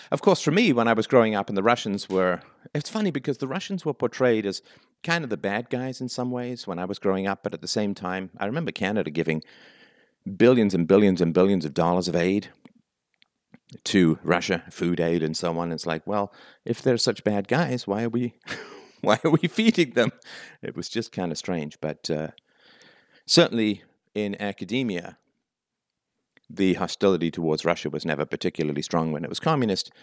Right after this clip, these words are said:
but now that it's become nationalist and Christian, and I dare say quite white, uh, now it is enemy number one,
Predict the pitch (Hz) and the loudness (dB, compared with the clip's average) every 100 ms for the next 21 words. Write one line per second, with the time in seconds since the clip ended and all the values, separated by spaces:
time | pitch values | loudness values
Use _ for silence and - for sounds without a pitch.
0 | - - - - 92 87 85 80 76 - | -20 -14 -6 0 4 2 0 -6 -6 -4
1 | 85 78 82 90 - 87 87 - 73 67 | -2 -2 0 -2 -2 -4 -4 -4 -8 -10
2 | _ _ - _ - 123 - 117 104 78 | _ _ -20 _ 2 2 2 0 0 0
3 | 73 - - 82 90 90 - 87 - 87 | -6 -12 -14 -8 -2 -2 0 0 0 -2
4 | 90 87 104 110 - _ _ _ - 73 | -2 0 0 -2 -8 _ _ _ -20 -14
5 | 71 78 82 76 73 - - 98 92 90 | -8 -4 -2 -2 -2 -4 -4 -2 0 0
6 | 87 120 147 | 2 2 0